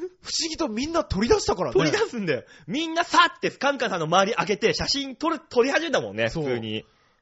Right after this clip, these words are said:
Speaker 1: だからあれが、あの、空気を作っての発言なんでしょうね。
Speaker 2: そうなんだよな。
Speaker 1: あれ、馬王さんがしてたら石投げられてますからね。
Speaker 2: もうね、石だ、酒だ、カンカンだって大変なことになってるよ。
Speaker 1: <laughs>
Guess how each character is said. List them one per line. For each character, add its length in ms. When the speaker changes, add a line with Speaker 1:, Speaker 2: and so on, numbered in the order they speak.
Speaker 1:
だ 80
か 80
ら 200
あ 60
れ 160
が、 440
あ 60
の、 160
空 260
気 180
を 120
作 240
っ 20
て 400
の 120
発 280
言 180
な 100
ん 60
で 80
し 80
ょ 60
う 40
ね。 220
Speaker 2:
そ 160
う 20
な 100
ん 60
だ 60
よ 80
な。 260
Speaker 1:
あ 60
れ、 60
馬 160
王 100
さ 140
ん 40
が 100
し 60
て 120
た 100
ら 60
石 200
投 120
げ 80
ら 60
れ 60
て 100
ま 100
す 80
か 60
ら 100
ね。 80
Speaker 2:
も 140
う 20
ね、 320
石 220
だ、 100
酒 220
だ、 140
カ 220
ン 40
カ 100
ン 40
だ 100
っ 60
て 80
大 140
変 100
な 60
こ 80
と 40
に 40
な 60
っ 40
て 60
る 60
よ。 100
Speaker 1:
<laughs> 100